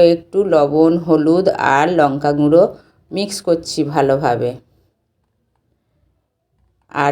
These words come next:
টমেটোটা দিলাম, টমেটোর পকোড়া করবো এর জন্যেই যে একটু টক টক করা হবে তার জন্য। আর এবছর টমেটোমের পকো-, পকোড়া না খাওয়া হয় না,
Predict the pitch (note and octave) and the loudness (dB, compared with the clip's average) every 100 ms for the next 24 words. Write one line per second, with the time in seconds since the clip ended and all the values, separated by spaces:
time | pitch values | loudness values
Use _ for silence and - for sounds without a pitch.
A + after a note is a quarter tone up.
0 | C#3+ E3+ F3 F#3 F#3+ G3 F#3+ F#3+ G3 F3+ | 0 0 0 2 2 2 2 2 4 4
1 | E3+ A3 - _ _ _ _ - E3 F3 | 2 -2 -12 _ _ _ _ -6 -6 -2
2 | F#3 F3+ F3+ F#3 F3+ F#3 F#3 F3+ F#3 F3+ | -2 0 0 0 2 0 -2 -2 2 0
3 | F3 F#3+ F#3 E3+ F3+ - - - _ E3 | 2 0 2 2 0 -4 -18 -20 _ -2
4 | E3+ E3+ F#3+ F#3+ F3+ F3 F#3 F3+ - F3 | -2 -2 -6 0 0 0 -6 -8 -2 2
5 | F3 F3+ E3 E3 G#3 - - _ B2+ C#3 | 2 2 2 2 0 -2 -18 _ -8 -8
6 | C#3 C3+ B2+ B2 B2+ - _ _ _ - | -4 -4 -4 -6 -12 -16 _ _ _ -4
7 | D3 D#3 D#3+ F3 E3+ E3+ E3 E3 E3+ F3 | -2 0 0 0 0 2 2 2 0 0
8 | E3+ E3+ D#3 - - D3+ D3+ D#3+ F3 A3 | -2 -4 -6 -6 -6 -6 -2 2 2 2
9 | G3 - - C3+ C#3+ C#3+ D3 C3 B2+ | -2 -4 -2 0 2 0 -4 -6 -8